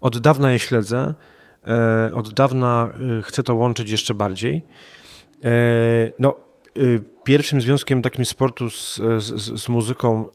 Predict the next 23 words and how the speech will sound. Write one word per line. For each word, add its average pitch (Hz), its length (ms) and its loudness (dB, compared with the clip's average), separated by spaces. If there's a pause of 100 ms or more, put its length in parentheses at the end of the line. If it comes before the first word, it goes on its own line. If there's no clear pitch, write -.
(340)
e, 127 40 -6
znanym 117 540 0 (240)
jest 113 120 -4
na 117 80 -2
przykład - 340 -6
Miles 117 220 -2
Davis, 110 360 -2
który 110 320 -4 (1080)
był 104 160 0
zafascynowany 107 640 -2
boksem 110 380 -6
i 110 60 -8
trenował 113 320 -2
boks. - 340 -4 (800)
E, 110 720 4 (360)
związki 131 360 4
są 170 140 4
bardzo 160 200 4
głębokie, 170 420 6
ponieważ 123 340 2
dotyczą 120 420 -2
one 123 140 0
timingu 101 580 0